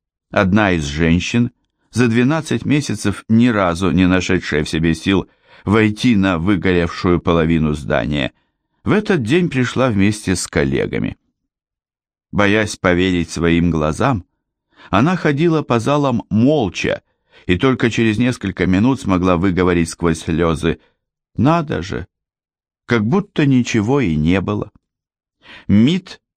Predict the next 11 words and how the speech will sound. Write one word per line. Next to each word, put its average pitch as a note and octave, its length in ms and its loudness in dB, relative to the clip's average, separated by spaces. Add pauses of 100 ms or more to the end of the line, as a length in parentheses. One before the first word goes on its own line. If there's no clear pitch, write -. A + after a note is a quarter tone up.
(140)
рассчиталась A#2+ 840 0
со G2+ 140 -4
своими F2 340 2
подрядчиками D#2+ 880 -2
в - 80 -12
срок – D#3 400 -4 (420)
и A#2 100 2
полностью F3+ 600 0
сделала D#3 540 -2
еще E3 440 0
кое-что, C2+ 720 -4